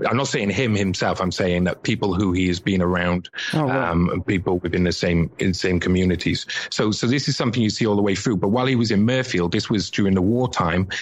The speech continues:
Speaker 1: and, um, the kids were all being sent from the big cities that were being bombed, Sheffield and et cetera, be, would be the industrial cities of the north of England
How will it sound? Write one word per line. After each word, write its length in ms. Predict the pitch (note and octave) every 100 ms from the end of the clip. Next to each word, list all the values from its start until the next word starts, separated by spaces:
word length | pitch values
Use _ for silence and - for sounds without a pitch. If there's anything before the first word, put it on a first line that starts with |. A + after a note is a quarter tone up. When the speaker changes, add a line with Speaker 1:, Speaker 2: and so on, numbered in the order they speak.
| - _ -
Speaker 1:
and, 520 | G2 F#2 F2+ F2+ -
um, 360 | G2 F#2 F#2 F#2
the 80 |
kids 320 | - - G#2+ G#2+
were 80 |
all 160 | G#2 G2+
being 260 | G2+ G2+ G2+
sent 320 | - F#2+ F2+
from 140 | G2+
the 60 | F#2
big 200 | G2+ -
cities 300 | - F2+ F#2
that 100 | F#2
were 120 | F#2
being 260 | F#2+ F#2 F2
bombed, 340 | F#2 F#2 F2+
Sheffield 480 | - F#2 - F2+ F2
and 100 | F2+
et 120 | -
cetera, 340 | - E2+ -
be, 180 | F2 F2+
would 400 | E2+ - G2 F2+
be 260 | F#2+ F#2 E2+
the 180 | F#2+ F#2+
industrial 560 | F#2 - - F#2+ F2+
cities 460 | - - E2+ F#2+ F2+
of 100 | F2+
the 80 | F2+
north 340 | F2+ F2+ -
of 100 | F2+
England 360 | F2 E2+ F2+